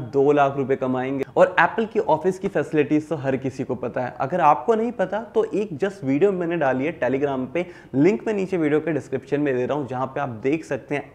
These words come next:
एप्पल के ऑफिस में क्या क्या फैसिलिटीज आपको मिलने वाली है। So don't waste your time, जल्दी से जाइए, क्लिक करिए, ऑफिशियली वेबसाइट पे जाके अप्लाई करिए और हमारे चैनल को सब्सक्राइब करके ऐसी गोल्डन अपॉर्चुनिटी को ग्रैब करिए। मैं आपसे मिलता हूँ नेक्स्ट वीडियो में नेक्स्ट कंटेंट के साथ, but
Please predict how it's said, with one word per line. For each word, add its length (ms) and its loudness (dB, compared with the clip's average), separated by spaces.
एप्पल 300 -4
के 60 -4
ऑफिस 380 -4
में 100 -4
क्या 220 -2
क्या 160 -6
फैसिलिटीज 680 -4
आपको 320 0
मिलने 280 -2
वाली 280 -4
है। 140 -8
So 60 4
don't 320 2
waste 200 4
your 220 4
time, 240 0
जल्दी 240 2
से 160 -2
जाइए, 340 2
क्लिक 300 -2
करिए, 200 2
ऑफिशियली 500 0
वेबसाइट 420 -2
पे 100 -2
जाके 240 -2
अप्लाई 320 0
करिए 340 2
और 120 2
हमारे 380 4
चैनल 280 0
को 120 -2
सब्सक्राइब 560 -2
करके 260 0
ऐसी 400 -2
गोल्डन 360 2
अपॉर्चुनिटी 640 -4
को 140 -4
ग्रैब 520 0
करिए। 360 -2
मैं 160 2
आपसे 260 2
मिलता 240 0
हूँ 120 0
नेक्स्ट 280 0
वीडियो 180 2
में 140 0
नेक्स्ट 280 -4
कंटेंट 380 -2
के 80 0
साथ, 280 0
but 180 -4